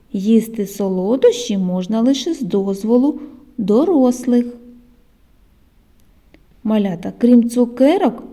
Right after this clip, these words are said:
є ще смачні і солодкі продукти. Це овочі та фрукти. Вони дуже корисні та містять багато вітамінів.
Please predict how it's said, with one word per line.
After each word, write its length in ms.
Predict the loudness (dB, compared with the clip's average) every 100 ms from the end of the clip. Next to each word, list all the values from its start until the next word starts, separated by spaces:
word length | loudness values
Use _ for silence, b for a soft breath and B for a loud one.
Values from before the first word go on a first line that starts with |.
| -20 _ _ -8
є 260 | 0 2
ще 500 | 2 -2 0 2 2
смачні 760 | 0 -4 -4 -4 0 2 2 0
і 120 | -2
солодкі 600 | 0 -2 2 0 0 -4
продукти. 800 | -2 2 2 2 -2 -4 -10 -10 -10 b b b b
Це 240 | -2 0 0 0
овочі 500 | 2 4 2 0 -2
та 220 | 2 0
фрукти. 920 | 0 0 4 6 4 0 -10 -10 -10 -14 b b b b
Вони 320 | 0 4 4
дуже 500 | 2 0 0 0 -4
корисні 680 | -6 -4 0 2 0 2 0
та 200 | 0 -2
містять 680 | 2 2 2 -4 -8 -8 -10 -10
багато 720 | -4 -2 -2 -4 -6 -4 -4
вітамінів. 1000 | -2 -2 0 2 4 6 6 4 0 0